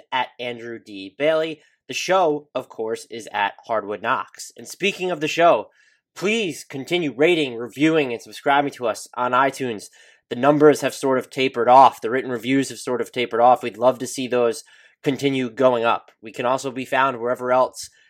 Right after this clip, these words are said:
you're getting your podcast, but iTunes is still the most awesomest way to let us know that you are out there and that you are listening.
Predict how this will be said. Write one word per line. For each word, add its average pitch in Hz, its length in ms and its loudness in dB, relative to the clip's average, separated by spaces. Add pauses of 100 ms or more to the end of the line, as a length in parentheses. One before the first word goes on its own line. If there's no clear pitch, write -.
(140)
you're 113 160 -12
getting 131 300 -2
your 120 80 -4
podcast, 101 580 -4
but - 140 -12
iTunes 120 400 -6
is 113 140 -14
still 156 480 -4 (120)
the 123 480 -10
most 127 480 -4
awesomest 120 580 -2 (120)
way 95 320 -6
to - 80 -12
let 110 160 -4
us 107 140 -10
know 101 300 -8 (280)
that 117 60 -12
you 113 120 -8
are 110 120 -2
out 107 240 -4
there 101 260 -6 (400)
and 120 120 -6
that 110 180 -2
you 110 160 -8
are 101 160 -6
listening. 107 420 -10